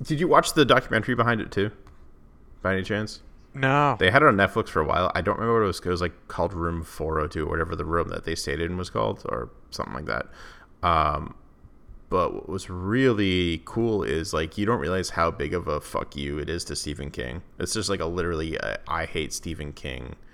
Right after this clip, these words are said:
Speaker 1: um, letter.
Speaker 2: <laughs> I hate Stephen King, the movie.
Speaker 1: It really is, because, like, there are certain things, like, the car that they drive in is a different color in the movie than it is in the book, and that's, like,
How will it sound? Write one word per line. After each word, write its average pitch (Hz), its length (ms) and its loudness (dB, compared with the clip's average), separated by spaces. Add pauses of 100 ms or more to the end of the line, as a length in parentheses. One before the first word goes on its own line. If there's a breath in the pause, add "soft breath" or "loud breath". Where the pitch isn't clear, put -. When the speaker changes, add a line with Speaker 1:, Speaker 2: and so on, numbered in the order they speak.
(520 soft breath)
Speaker 1:
um, - 400 -6
letter. 57 440 -4 (320)
Speaker 2:
<laughs> 143 300 8
I 156 160 12
hate 143 240 10
Stephen 127 380 4
King, 120 340 0
the 123 80 4
movie. 92 540 -2
Speaker 1:
It 120 200 2
really 131 360 8
is, 101 180 6
because, 104 360 0
like, 98 140 0
there 104 140 4
are 98 40 0
certain - 360 0
things, 95 480 -4
like, 87 340 0 (340 soft breath)
the 104 100 -2
car 104 320 0
that 98 140 0
they 107 80 2
drive 85 400 2
in 101 100 -2
is 87 160 -4
a - 40 -12
different - 360 -6
color 85 400 0 (100)
in 85 240 -6
the 80 420 -6
movie 87 280 -4
than 90 160 -4
it 85 140 -4
is 85 160 -2
in 82 80 -4
the 76 80 -2
book, 85 400 -4
and 82 160 -4
that's, 80 280 -4
like, 76 360 -4